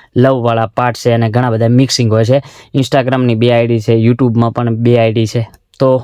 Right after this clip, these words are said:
બધું જોતા રહેજો, સપોર્ટ કરજો, કરતા રહેજો તમારા ઘાયલને, અને તમારું ઘાયલ કંઈક ને કંઈક નવું લાવતો રહેશે. તો લાલો મૂવી જોવાનું થાય છે ને, તમે સો ટકા મારો વ્લોગની અંદર જોઈને મને કોમેન્ટમાં કહેજો કે લાલો મૂવી જોયા પછી મારે એનું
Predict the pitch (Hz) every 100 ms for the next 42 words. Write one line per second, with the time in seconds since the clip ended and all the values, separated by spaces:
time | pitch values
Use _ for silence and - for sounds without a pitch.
0 | - 143 127 131 127 131 147 147 151 -
1 | - - - 160 156 202 160 180 165 185
2 | 180 151 165 160 175 175 165 - 156 156
3 | 156 151 113 117 127 151 156 156 151 147
4 | 139 131 131 110 113 123 120 127 127 123
5 | 123 113 113 113 117 120 123 123 117 147
6 | - - - - _ 139 135 139 123 120
7 | 135 147 143 147 147 123 143 165 160 170
8 | 175 185 175 147 151 139 - 180 175 170
9 | 151 175 160 151 156 135 127 139 143 151
10 | 147 143 139 123 131 143 143 131 123 139
11 | 151 151 147 156 151 160 135 131 139 143
12 | 143 139 113 123 135 135 131 135 135 135
13 | 131 135 135 127